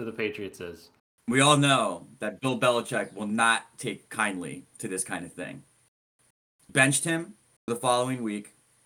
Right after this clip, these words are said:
Speaker 2: Never started another game for the Patriots. In his first game, he had two hundred one yards and four touchdowns.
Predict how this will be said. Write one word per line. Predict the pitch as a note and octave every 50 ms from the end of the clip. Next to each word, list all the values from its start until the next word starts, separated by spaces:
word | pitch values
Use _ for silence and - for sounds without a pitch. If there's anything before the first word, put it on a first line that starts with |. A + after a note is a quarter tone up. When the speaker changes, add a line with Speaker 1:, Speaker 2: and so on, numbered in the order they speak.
| _ _ _ _ _ _ _ _ -
Speaker 2:
Never | G#2+ B2 B2 B2 C#3
started | C3+ - C#3 B2+ B2+ C3 B2 A2
another | A#2+ A#2 A#2 A2+ A#2
game | A2+ A#2+ A#2 A2
for | -
the | A2 -
Patriots. | - A#2 G#2+ G2 F#2+ - F2+ F2 E2+ D#2+ - - - _ _ _ _ _ _ _ _ _ _ -
In | B2+ A#2+
his | A#2 A2 -
first | - C#3+ C#3+ D3 -
game, | - B2 A2+ G2+ G2
he | G2+
had | F#2+ -
two | - - C3+
hundred | B2+ B2+ B2
one | B2+ B2
yards | A#2+ A#2 A#2 A2+ A2 -
and | - -
four | - A2+ G#2+
touchdowns. | G#2 - G#2 F#2+ - - F#2 F2+ E2+ D2+ D#2+ - -